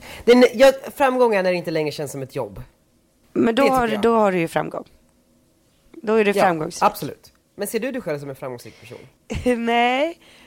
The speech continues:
Speaker 2: Eller jag känner att det går väldigt
Speaker 1: <laughs> Ja, nu kan
Speaker 2: Nej,
Speaker 1: man
Speaker 2: jag
Speaker 1: gå
Speaker 2: känner att det,
Speaker 1: fram
Speaker 2: jag känner att det går
Speaker 1: igen.
Speaker 2: väldigt... bra.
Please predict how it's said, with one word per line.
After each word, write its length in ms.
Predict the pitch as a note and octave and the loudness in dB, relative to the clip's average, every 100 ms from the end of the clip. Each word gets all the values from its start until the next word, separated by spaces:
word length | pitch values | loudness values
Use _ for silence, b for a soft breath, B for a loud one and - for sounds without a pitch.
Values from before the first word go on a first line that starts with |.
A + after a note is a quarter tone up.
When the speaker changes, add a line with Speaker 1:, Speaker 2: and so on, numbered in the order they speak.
| b | b
Speaker 2:
Eller 200 | - C4 | -2 0
jag 140 | C4 C4 | 0 0
känner 260 | C4 A#3+ | 0 0
att 60 | A#3+ | 0
det 80 | A3+ | -2
går 140 | A#3 | 0
väldigt 280 | A#3 A3 - - | 2 0 -4 -8
Speaker 1:
<laughs> 100 | - | 0
Ja, 180 | D#3 | 2
nu 240 | D#3 E3 D#3+ | 2 0 2
kan 160 | E3 | 2
Speaker 2:
Nej, 80 | B3+ | 2
Speaker 1:
man 80 | C4+ | 2
Speaker 2:
jag 80 | - | 2
Speaker 1:
gå 60 | C#4+ | 2
Speaker 2:
känner 220 | D4 C#4+ | 4 4
att 60 | |
det, 60 | D4 | 4
Speaker 1:
fram 100 | B3 | 4
Speaker 2:
jag 100 | C#4 | 4
känner 240 | C#4+ D4 C#4 | 4 2 2
att 60 | |
det 60 | B3 | 0
går 60 | C4 | 2
Speaker 1:
igen. 80 | |
Speaker 2:
väldigt... 300 | B3+ A#3+ G#3+ | 2 2 0
bra. 380 | D4+ D#4 - E3+ | 0 2 2 -4